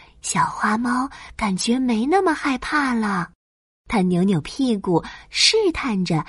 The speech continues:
从被窝里探出半个脑袋。可就在这时，轰隆隆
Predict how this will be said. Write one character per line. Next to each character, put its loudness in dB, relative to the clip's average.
从 -2
被 -2
窝 -2
里 -6
探 -2
出 0
半 0
个 -2
脑 -2
袋。 2
可 0
就 2
在 2
这 2
时， 2
轰 2
隆 2
隆 -2